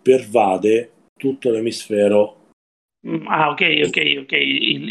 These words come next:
Speaker 2: il, la superficie dell'acqua, diciamo.
Speaker 1: Bravo, chiamiamola acqua, via. Non è un'acqua, ma avete capito che, insomma,
Speaker 2: Eh, sì, è
Speaker 1: la
Speaker 2: un
Speaker 1: superficie
Speaker 2: liquido.
Speaker 1: acquosa, esatto, è del liquido, del liquido, bravo.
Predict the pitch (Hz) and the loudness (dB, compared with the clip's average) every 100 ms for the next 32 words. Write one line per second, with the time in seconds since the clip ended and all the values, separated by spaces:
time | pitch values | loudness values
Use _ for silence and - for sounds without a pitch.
0 | 143 143 139 139 139 139 - 147 - - | -8 -8 -12 -10 -10 -10 -8 -8 -6 -10
1 | 160 147 151 147 151 143 139 - 139 135 | -2 0 0 -2 -4 -4 -4 -4 -4 2
2 | 120 104 95 95 _ - 135 131 117 104 | 2 2 -2 -6 _ -6 -4 -2 -2 -2
3 | 87 - 95 104 87 - _ _ _ _ | -6 -10 -10 -8 -10 -16 _ _ _ _
4 | _ _ 107 107 101 98 113 - 95 87 | _ _ -8 -4 -2 0 -2 -2 -4 -2
5 | 90 92 90 90 90 85 87 - 90 87 | -2 -2 -4 -4 -4 -6 -10 -12 -10 -10
6 | - - - - 196 156 160 180 175 - | -12 -20 -16 -2 4 6 8 8 6 2
7 | 143 135 127 180 - - 104 82 98 - | 2 2 4 0 0 2 2 2 -4 -4
8 | 180 87 113 160 170 165 170 127 98 95 | -4 -4 -2 0 0 2 2 2 -4 -6
9 | - 117 95 87 - - - 107 87 | -2 -2 -2 -6 -16 -20 -8 -6 -6